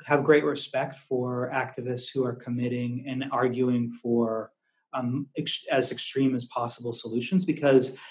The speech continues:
that makes room for the pragmatic solutions as well.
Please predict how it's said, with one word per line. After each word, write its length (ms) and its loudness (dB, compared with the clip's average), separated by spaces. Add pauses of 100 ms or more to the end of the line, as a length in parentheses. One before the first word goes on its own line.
that 160 8
makes 280 4
room 380 6
for 460 4
the 80 -2
pragmatic 560 2
solutions 420 0
as 100 -8
well. 300 2